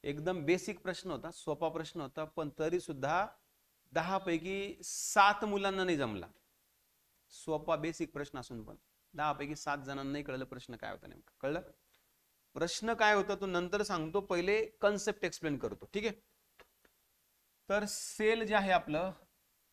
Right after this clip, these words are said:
पेशी जे आहे, ह्या पेशीचे आपल्याला दोन घटक अभ्यासायचे आहेत.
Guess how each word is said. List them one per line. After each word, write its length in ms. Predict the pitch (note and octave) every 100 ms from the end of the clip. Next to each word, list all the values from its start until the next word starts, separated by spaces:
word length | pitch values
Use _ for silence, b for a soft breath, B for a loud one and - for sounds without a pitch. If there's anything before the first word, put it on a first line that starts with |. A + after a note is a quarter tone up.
| _ _ _ -
पेशी 300 | E3 E3 F#3+
जे 100 | D#3
आहे, 260 | B2+ C#3 G#3 - _ _ - - - - _ _ _ - - _ -
ह्या 320 | C3+ F3 F#3+
पेशीचे 680 | F#3+ E3 D#3+ D#3+ F#3+ - C#3+ C3 - - _ _ _ - _ _ _ _ _ -
आपल्याला 480 | C3+ - D#3+ E3 F3 D3+ C3+
दोन 380 | C#3+ G3 A3 A3 - - _ _ _ _ _ _ _ -
घटक 460 | C3 D#3 D#3+ F#3+ -
अभ्यासायचे 720 | C#3+ D3 D#3+ E3 C#3 A#2+ D3+
आहेत. 200 | B2+